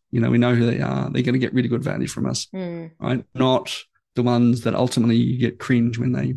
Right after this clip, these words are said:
Speaker 1: pick up the phone and go, "Uh," and you're like, "This person again."
Speaker 2: Yeah,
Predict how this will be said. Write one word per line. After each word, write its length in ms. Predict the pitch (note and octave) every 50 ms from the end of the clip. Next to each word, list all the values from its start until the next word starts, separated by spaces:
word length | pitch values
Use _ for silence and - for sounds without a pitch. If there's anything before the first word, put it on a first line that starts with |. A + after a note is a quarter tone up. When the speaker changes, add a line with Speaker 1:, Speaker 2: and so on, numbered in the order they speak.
| B2+
Speaker 1:
pick 100 | - -
up 80 | B2 -
the 60 | -
phone 380 | - - - - - - - -
and 120 | - -
go, 220 | - - - - - - - -
"Uh," 60 | - - _ _ _ _ -
and 160 | - - D2
you're 80 | C2+ B1
like, 80 | - - _ _ _ _ _
"This 120 | - D#2 D#2+
person 300 | - - - - - -
again." 280 | - - - - - - _ -
Speaker 2:
Yeah, 640 | D4 D4+ - G3 F#3+ F3+ F3 F3 E3+ F#3 F#3 -